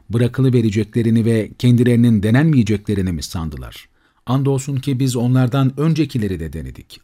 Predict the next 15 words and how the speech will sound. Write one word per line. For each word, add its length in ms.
Allah 500
elbette 680
doğruları 600
bilir 360
ve 240
elbette 460
yalancıları 720
da 120
bilir. 320
Ankebut 480
suresi 600
bir 100
ila 300
üçüncü 380
ayetler. 560